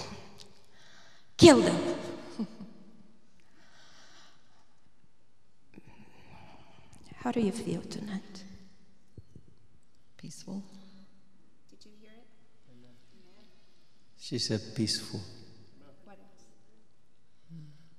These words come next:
Speaker 2: Hopeful.
Speaker 3: Praise God.
Speaker 1: She lives in the light and walks in the light with a pure, clean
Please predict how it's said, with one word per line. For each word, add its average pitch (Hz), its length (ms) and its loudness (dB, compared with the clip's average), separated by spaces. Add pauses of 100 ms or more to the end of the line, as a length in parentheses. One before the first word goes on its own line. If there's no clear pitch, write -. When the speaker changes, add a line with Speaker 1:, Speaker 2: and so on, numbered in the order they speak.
(1160)
Speaker 2:
Hopeful. 185 640 -4 (3500)
Speaker 3:
Praise 117 300 0
God. 107 440 -6 (1040)
Speaker 1:
She - 220 6
lives 208 320 6
in 202 120 4
the 196 80 0
light 196 240 0 (1120)
and 196 200 0
walks 226 400 2
in 240 140 0
the 247 80 -2
light 214 500 -8 (840)
with 202 160 4
a 196 80 2
pure, 214 460 4
clean 202 400 0